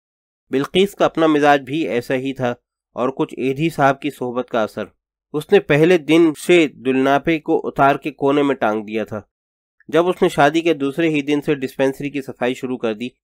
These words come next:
تو وہاں کام کرنے والی ساری لڑکیاں دانتوں میں انگلی داب کے رہ گئیں اور کئی لڑکیوں نے تو اسے ہمدردی میں سمجھایا بھی، "ارے، یہ تم کیا کرنے لگیں بلقیس؟ کیا کر رہی ہوں؟ یہ تمہارے کرنے کا کام نہیں ہے۔ کیوں، میرے کرنے کا کام کیوں نہیں ہے؟"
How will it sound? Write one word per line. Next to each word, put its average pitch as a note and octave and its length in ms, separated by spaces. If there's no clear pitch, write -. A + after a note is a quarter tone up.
تو C3+ 120
وہاں C3 300
کام C#3 300
کرنے C3+ 280
والی B2+ 220
ساری C#3 380
لڑکیاں C3 380
دانتوں A2+ 340
میں C3+ 120
انگلی B2+ 260
داب A2+ 240
کے A#2 140
رہ G#2+ 200
گئیں G#2 140
اور C#3 120
کئی E3+ 200
لڑکیوں C#3+ 400
نے C#3 100
تو D3+ 140
اسے D3 160
ہمدردی B2 520
میں D3+ 80
سمجھایا A2+ 520
بھی، G#2+ 160
"ارے، A#2 300
یہ C3 180
تم C4 100
کیا G3+ 180
کرنے D#3 280
لگیں C3 200
بلقیس؟ A2+ 400
کیا B2 180
کر F3 160
رہی D#3 240
ہوں؟ A#2+ 180
یہ D3 120
تمہارے A2 380
کرنے D#3+ 260
کا D3+ 120
کام D3+ 240
نہیں D#3 300
ہے۔ A#2 80
کیوں، A2+ 260
میرے A2+ 260
کرنے B2 260
کا B2+ 120
کام B2 180
کیوں B2 200
نہیں C#3 220
ہے؟" F3 40